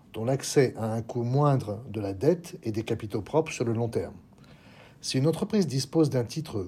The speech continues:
coté en bourse, elle peut également utiliser ce titre comme monnaie pour réaliser des acquisitions. C'est une autre possibilité pour poursuivre sa croissance et cela peut bien sûr assurer une plus grande publicité et renforcer sa crédibilité.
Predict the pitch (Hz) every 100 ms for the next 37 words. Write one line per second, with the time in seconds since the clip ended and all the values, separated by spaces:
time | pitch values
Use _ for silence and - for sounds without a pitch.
0 | - 147 147 135 104 98 147 196 - -
1 | - - - 123 113 147 151 160 151 143
2 | 139 147 135 131 - 107 - - - 185
3 | - - 117 120 139 131 117 170 - -
4 | - 127 113 135 139 139 113 104 147 -
5 | 120 104 - 92 - - - - - -
6 | 110 110 117 165 151 104 120 - 101 101
7 | 104 165 175 131 - 95 123 117 101 -
8 | 101 120 160 196 - - - - - 120
9 | 127 127 104 95 120 - 139 110 - 110
10 | 143 120 - 120 113 113 90 - 156 127
11 | - 107 120 151 - - - 107 113 120
12 | 113 147 139 - 117 113 107 110 113 -